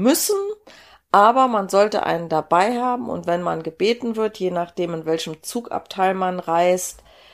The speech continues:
ähm, oder welcher Schaffner da reinkommt. Ich glaub, bei Hunden ab einer gewissen Größe ist es ja auch Pflicht,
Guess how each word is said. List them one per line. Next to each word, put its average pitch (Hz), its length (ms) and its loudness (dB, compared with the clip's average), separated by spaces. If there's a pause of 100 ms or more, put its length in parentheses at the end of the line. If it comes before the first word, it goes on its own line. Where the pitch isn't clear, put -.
(240)
ähm, 170 400 0 (100)
oder 180 280 6
welcher 180 300 4
Schaffner 202 460 -2
da 175 140 2
reinkommt. 180 720 0 (240)
Ich - 160 -6
glaub, 175 300 4
bei 180 160 6
Hunden 202 320 -2
ab 165 200 -2
einer 175 140 -2
gewissen 180 420 -4
Größe 185 420 0
ist 180 160 -2
es 190 220 -2
ja 175 200 0
auch 151 300 2 (260)
Pflicht, - 640 -2